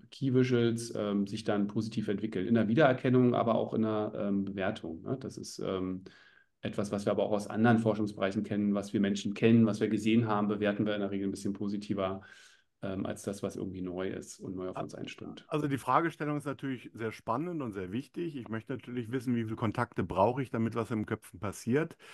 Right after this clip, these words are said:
Speaker 2: Äh, um das wirklich zu erforschen, braucht man tatsächlich eine Studie mit einer Kontaktmessung, mit, äh, Kontaktwahrscheinlichkeiten, die gemessen werden, ähm, so genau wie möglich.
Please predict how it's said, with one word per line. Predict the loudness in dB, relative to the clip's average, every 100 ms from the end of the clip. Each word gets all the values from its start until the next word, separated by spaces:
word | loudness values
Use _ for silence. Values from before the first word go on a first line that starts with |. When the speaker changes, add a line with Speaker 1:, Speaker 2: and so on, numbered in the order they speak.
| -20 -20 -14 2
Speaker 2:
Äh, | 6 8 10 8
um | 6 6 6 8
das | 6 4
wirklich | 0 0 0
zu | 0
erforschen, | -2 2 6 6 6 2
braucht | 6 6 6
man | 4
tatsächlich | 2 2 0 2 0 2 2
eine | 4 6 2
Studie | 0 0 4 4 4 2 -4 -10 4
mit | 6 6 6
einer | 4 8 6 6 _ -2
Kontaktmessung, | 0 4 2 0 2 4 4 4 4 4
mit, | 4 0 -4
äh, | -6 0
Kontaktwahrscheinlichkeiten, | 0 2 2 2 -2 2 2 0 -2 -2 0 0
die | 2
gemessen | 0 0 -2 0
werden, | 2 2 2 -4 -6 -20 -20 0
ähm, | 6 8 8 8 8 8 8 6 2
so | 4 8
genau | 10 10 10
wie | 8
möglich. | 8 4 4 2 2 0